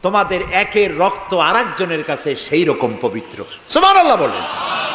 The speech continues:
রাসূলুল্লাহ বলছেন, একটি মানুষ হত্যা করা কত বড় অপরাধ শোনো, গোটা বিশ্ব ধ্বংস হয়ে যাওয়া আল্লাহর কাছে সহজ, একটা মানুষ হত্যা করা এর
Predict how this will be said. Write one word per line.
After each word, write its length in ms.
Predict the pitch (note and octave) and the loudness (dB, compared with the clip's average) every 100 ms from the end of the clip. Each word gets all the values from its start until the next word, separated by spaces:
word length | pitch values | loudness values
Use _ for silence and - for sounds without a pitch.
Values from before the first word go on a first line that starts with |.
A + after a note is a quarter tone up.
| - - - - | -8 -12 -12 -2
রাসূলুল্লাহ 460 | G3 G#3 C#4 B3+ A#3+ | 2 4 4 6 6
বলছেন, 540 | A#3 A3+ G#3+ A#3 G3+ D#3 - - - - | 6 4 4 2 0 -6 -14 -18 -20 0
একটি 300 | A3 G#3+ B3 | 0 2 0
মানুষ 540 | A3+ A#3 C#4 B3 - - | 4 4 4 2 2 0
হত্যা 320 | A#3 - A#3 | -2 2 2
করা 300 | G#3 G3+ F#3 - | 4 4 2 2
কত 160 | F3+ | 2
বড় 200 | A#3+ C4 | 4 4
অপরাধ 380 | A3 A3 G3+ F3+ | 4 4 2 0
শোনো, 340 | - F#3 D3+ G2 - - - - - | 0 -2 -2 -6 -14 -20 -20 -20 -10
গোটা 380 | F3 B3+ C#4 C#4 | 2 4 6 4
বিশ্ব 500 | C4+ F#4 - - - F#4 F4+ F4 - - - - - - - | 4 4 4 4 6 8 8 4 -8 -14 -18 -20 -20 -20 -4
ধ্বংস 440 | - D#4+ D#4+ - | 2 2 2 4
হয়ে 300 | C#4+ B3 D4 | 4 6 6
যাওয়া 260 | C#4+ C4+ B3+ | 6 4 4
আল্লাহর 320 | B3 A#3+ A#3 | 4 2 0
কাছে 260 | A3 G3 G#3 | 0 -4 -4
সহজ, 640 | - A3+ B3+ G#3 F3 - - - - | 2 4 6 2 -2 -10 -18 -12 -4
একটা 280 | F#3 - | -4 -2
মানুষ 560 | E3+ E3+ G4 G4 E4 - | 0 4 6 4 2 -2
হত্যা 320 | B3+ - A#3 | -6 -2 -4
করা 300 | G#3+ G#3 D#3+ | -2 -2 -2
এর 240 | A2+ F#3+ | 2 2